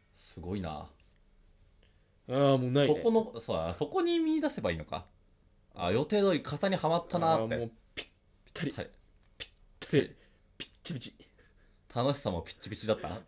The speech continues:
Speaker 2: ピッチピチ。
Speaker 1: 全然弾けてくんなかった？
Speaker 2: いやいや、はじ-、ピッチピチって弾けてる方じゃない？
Speaker 1: 弾けない。弾けずに終わったんじゃないの？
Speaker 2: うんうん。だから俺と旅行行くとそうなるよ。
Speaker 1: いやー、ちょっとなー。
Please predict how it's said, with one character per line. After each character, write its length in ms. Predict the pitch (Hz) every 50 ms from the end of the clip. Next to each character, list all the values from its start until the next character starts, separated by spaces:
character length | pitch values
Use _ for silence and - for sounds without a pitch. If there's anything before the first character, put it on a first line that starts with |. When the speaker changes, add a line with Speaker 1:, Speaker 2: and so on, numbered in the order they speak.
| 135 -
Speaker 2:
ピ 100 | - -
ッ 60 | - - - - - _ _ _ _ -
チ 180 | - - 147
ピ 40 | 139
チ。 140 | - - - _ _ - - - _ _ _ -
Speaker 1:
全 180 | - 127 143 151
然 100 | 147 143
弾 140 | - 151 147
け 140 | 165 147 104
て 80 | 104
く 80 | 98 101
ん 20 |
な 80 | 120 -
か 60 | -
っ 40 | -
た？ 400 | - - - 175 208 - - -
Speaker 2:
い 40 | 240
や 80 | 226 214
い 20 |
や、 200 | 165 135 - - 277 - - - -
は 180 | - - -
じ-、 80 | - - - - - - - - -
ピ 100 | - 214
ッ 220 | 196 - - - -
チ 140 | - 277
ピ 140 | - - 147
チ 80 | - 311
っ 60 | - 180
て 100 | 180 403
弾 200 | - 202 190 175 220
け 120 | 226 415
て 80 | 415 185
る 60 | 151
方 160 | 151 151 139
じ 80 | 127 113
ゃ 40 | -
な 120 | 71 90
い？ 100 | 90 - - - - - - -
Speaker 1:
弾 100 | 156 156
け 80 | 175 180
な 280 | 160 120 95 95 95
い。 40 | 90
弾 300 | - 147 165 202 226 220
け 160 | - 294 247
ず 160 | 247 214 214 214
に 260 | 226 233 214 143 - -
終 100 | 117 113
わ 120 | 113 127
っ 60 | -
た 80 | - 127
ん 20 |
じ 40 | 107
ゃ 20 | 101
な 60 | 101
い 60 | 92 117
の？ 80 | 98 95
Speaker 2:
う 80 | - 120
ん 40 |
う 40 | 113
ん。 40 | -
だ 80 | - 92
か 60 | - - - - _ _ _ _ _ _ _ -
ら 140 | 175 165
俺 200 | 175 196 269 320
と 120 | 330 330 302
旅 120 | 294 294
行 100 | 262 294 285
行 40 |
く 80 | - -
と 80 | - -
そ 180 | - 175 160
う 40 | 151
な 80 | 143 131
る 100 | 110 -
よ。 80 | - - - - _ _ _ _ _ _ _ _ -
Speaker 1:
い 60 | -
や 120 | - - -
ー、 40 | - - - 214 320 415 - _ -
ち 80 | - - -
ょ 40 | 453
っ 20 | 453 _ _ _ _ _
と 160 | - - - 427
な 60 | 415 392 381 381 381 381 381
ー。 40 | 359